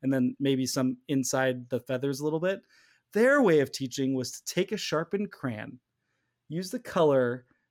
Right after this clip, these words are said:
to form another boundary within those black lines to, like, "Here's your color box now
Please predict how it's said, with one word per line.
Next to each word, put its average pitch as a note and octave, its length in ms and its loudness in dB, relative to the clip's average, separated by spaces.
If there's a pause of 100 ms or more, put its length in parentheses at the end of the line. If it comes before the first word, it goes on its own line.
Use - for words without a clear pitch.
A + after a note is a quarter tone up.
to C#3+ 160 -10
form E3+ 640 2
another E3 720 4
boundary C#3+ 640 4
within D#3 600 2
those D#3 240 6
black C#3 360 0
lines C3 480 -2
to, C3+ 120 -4
like, A#2+ 320 -4 (180)
"Here's D#3+ 320 2
your D#3 80 4
color D#3+ 460 4
box A#2 500 -2
now A#2 400 -4